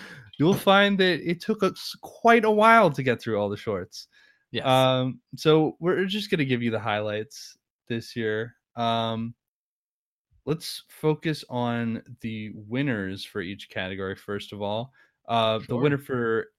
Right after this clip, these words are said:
Speaker 1: animated short was Hair Love, um, which is a, about, like, a dad trying to do his daughter's hair while her mom is in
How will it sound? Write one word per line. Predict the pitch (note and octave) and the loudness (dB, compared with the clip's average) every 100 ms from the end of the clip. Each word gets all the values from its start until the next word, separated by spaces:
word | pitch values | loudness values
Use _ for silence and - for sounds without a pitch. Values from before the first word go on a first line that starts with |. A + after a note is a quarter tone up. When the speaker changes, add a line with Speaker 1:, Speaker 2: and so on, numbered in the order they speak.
| A#2 | -4
Speaker 1:
animated | C3+ D3 B2+ A2+ G#2 G#2 | -2 0 0 -2 -4 -8
short | - G#2 G#2+ A#2+ | -8 -4 -4 -4
was | A#2 A2+ A#2 | -4 -4 -4
Hair | - F#2+ G2 | -4 -4 -2
Love, | G#2 G#2+ E3 F#3 _ _ _ _ _ _ _ | 0 0 -2 -6 _ _ _ _ _ _ _
um, | A2+ A2 A2 G#2+ G#2 G#2+ - _ _ _ _ | 0 2 2 2 -2 -6 -12 _ _ _ _
which | A2+ - | -10 -8
is | A2 - | -8 -4
a, | G#2+ G#2 - | -4 -4 -6
about, | A2+ G#2+ G#2 G2+ G2 - - _ | -6 -2 0 0 -4 -12 -20 _
like, | G#2+ G#2 - | -12 -12 -12
a | A2 | -14
dad | - G2+ G#2 G#2 G2+ G2+ - _ _ _ | -6 -4 -2 -2 -4 -8 -18 _ _ _
trying | - A2 G#2 | -8 -4 -4
to | G#2 | -6
do | G#2 G2+ G2+ G2+ | -8 -8 -6 -8
his | G#2 F#2+ | -8 -10
daughter's | - F#2+ G2 G2 G2+ F#2+ | -6 -6 -4 -6 -6 -10
hair | - A2+ G2+ G#2 G2+ G#2+ - _ | -10 -6 -2 -2 -2 -6 -12 _
while | - G2+ F#2+ F#2+ G2 _ _ _ _ _ | -8 -6 -4 -6 -10 _ _ _ _ _
her | _ G#2 | _ -8
mom | G2+ F#2+ F#2+ G2 | -6 -6 -6 -8
is | - | -12
in | G2 F#2+ F#2+ G2 | -12 -10 -12 -14